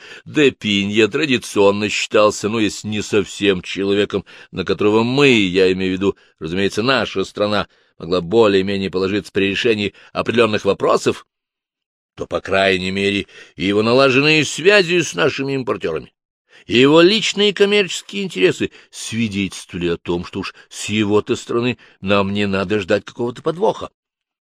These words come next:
Во всяком случае, до сих пор его репутация, согласно, опять же, вашим собственным словам. Да в том-то и дело, патрон, не сдержавшись, перебил Годено своего начальственного собеседника,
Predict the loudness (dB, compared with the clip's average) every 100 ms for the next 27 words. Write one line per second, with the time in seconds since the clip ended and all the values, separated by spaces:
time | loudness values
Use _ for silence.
0 | -8 -4 -4 -4 -4 -4 -4 -4 -6 -6
1 | -4 -2 0 0 -2 -10 -6 -4 0 0
2 | 0 -4 -6 -6 -6 -6 -2 -2 -2 -4
3 | -4 -4 -2 0 2 0 -2 -6 -6 -4
4 | -4 -6 -10 -10 -10 -6 -4 0 -2 -4
5 | _ _ _ _ _ -20 -20 -20 -8 2
6 | 4 4 2 2 4 2 2 4 4 4
7 | 6 8 8 4 0 _ _ _ _ -18
8 | -10 -4 -4 -4 -12 _ _ _ _ -14
9 | -8 -4 -4 -4 -4 0 -2 -2 -8 -8
10 | -8 -6 -4 -4 -4 -2 -4 -4 -6 -4
11 | -4 -8 -16 -6 -4 -2 -4 -4 -8 -8
12 | -8 -10 -14 -12 -12 -14